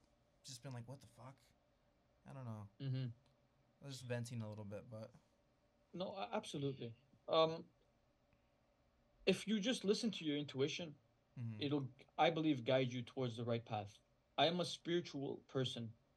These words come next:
Speaker 2: I, I believe in mystic concepts alongside science. And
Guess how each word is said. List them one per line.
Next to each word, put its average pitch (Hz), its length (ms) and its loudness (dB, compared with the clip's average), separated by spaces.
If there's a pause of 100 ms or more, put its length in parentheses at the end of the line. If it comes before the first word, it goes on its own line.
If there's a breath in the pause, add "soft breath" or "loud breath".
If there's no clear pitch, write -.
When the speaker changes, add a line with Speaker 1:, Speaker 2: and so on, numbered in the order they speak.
(680)
Speaker 2:
I, 135 120 6 (200)
I 143 120 8
believe 147 440 4
in 135 260 0
mystic 139 520 0
concepts 123 640 0 (480)
alongside 131 580 4
science. 113 500 0 (640 soft breath)
And 135 340 4